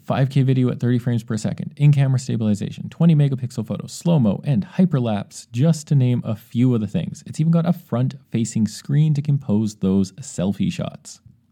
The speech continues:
This front-facing screen was the only advantage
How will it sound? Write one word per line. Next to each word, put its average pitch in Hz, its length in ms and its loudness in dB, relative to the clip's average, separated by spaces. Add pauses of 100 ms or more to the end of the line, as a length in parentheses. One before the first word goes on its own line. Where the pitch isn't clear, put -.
This 143 200 2
front-facing 131 600 0
screen 123 320 0
was 123 180 2
the 139 240 0 (180)
only 135 600 6
advantage 101 720 0